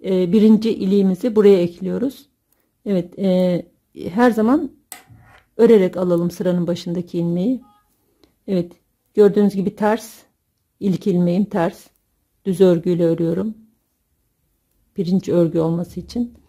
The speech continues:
Evet, ikinci ilmeğim de düz. Onu da ters örüyorum.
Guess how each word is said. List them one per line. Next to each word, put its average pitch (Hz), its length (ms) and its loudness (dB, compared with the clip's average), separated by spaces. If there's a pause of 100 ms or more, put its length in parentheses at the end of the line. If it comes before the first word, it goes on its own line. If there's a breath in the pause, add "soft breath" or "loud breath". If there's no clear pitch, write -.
(420 soft breath)
Evet, 175 260 -2
ikinci 208 380 2
ilmeğim 196 340 4
de 180 140 -2
düz. 196 420 -4 (200)
Onu 196 220 -4
da 190 120 -4
ters 190 320 -4
örüyorum. 175 500 -2